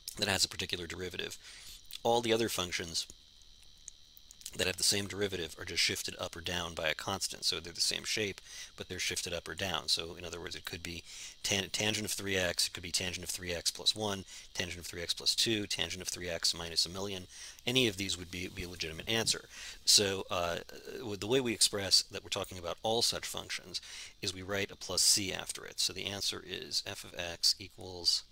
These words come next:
tangent of three x plus c, where that c can be any constant, and by writing it in the symbolic form, we're re-, representing the idea that it could just be any number, and we could be shifting it up or down.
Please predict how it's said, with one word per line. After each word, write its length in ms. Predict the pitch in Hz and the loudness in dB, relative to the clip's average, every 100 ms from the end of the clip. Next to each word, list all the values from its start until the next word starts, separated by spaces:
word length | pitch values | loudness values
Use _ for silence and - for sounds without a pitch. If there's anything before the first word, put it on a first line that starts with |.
| - - - - - - - | -20 -20 -20 -20 -20 -20 -10
tangent 560 | - 92 95 87 85 - - | -6 -6 -6 -6 -8 -10 -16
of 100 | 107 | -8
three 360 | - 95 90 92 | -8 -6 -10 -6
x 500 | 85 80 - - - - - - - - - | -6 0 2 2 0 -12 -20 -20 -20 -20 -16
plus 460 | - 98 92 - - | -8 -6 2 2 4
c, 400 | - - 104 - - - - - - - - - - - - - - | 6 6 4 -4 -18 -20 -20 -18 -18 -18 -18 -20 -20 -20 -20 -20 -10
where 160 | 107 98 | -4 -2
that 140 | 95 - | 2 6
c 280 | - 120 | 6 6
can 160 | 104 95 | 2 -2
be 140 | 95 - | -4 -2
any 180 | 104 | -4
constant, 600 | 98 - 107 - 98 80 - | -2 0 2 2 0 -2 -4
and 220 | 92 87 | -6 -4
by 100 | 90 | -4
writing 320 | 92 104 104 | 4 4 4
it 100 | 92 | 0
in 60 | 92 | 0
the 60 | 87 | 2
symbolic 460 | - 87 87 82 | 4 2 -2 -2
form, 300 | - 143 95 | 0 0 0
we're 140 | 90 87 | -4 -6
re-, 40 | - - 95 87 90 | -6 -8 -14 -14 -8
representing 420 | 87 92 90 90 | -6 -2 -2 -2
the 100 | 82 | -4
idea 320 | 82 87 82 - - - | -4 -2 -4 -6 -12 -6
that 100 | 92 | -4
it 120 | 85 | -4
could 160 | - 87 | -6 -2
just 180 | 85 101 | 0 0
be 140 | - | 0
any 180 | 95 90 | -4 -2
number, 320 | 87 85 90 | -6 -6 -8
and 80 | 90 | -8
we 80 | - | -10
could 140 | 85 | -8
be 80 | 82 | -2
shifting 340 | - 82 90 | 0 0 -4
it 80 | 80 | -4
up 160 | 78 80 | -4 -2
or 40 | |
down. 320 | 107 104 87 | 0 2 0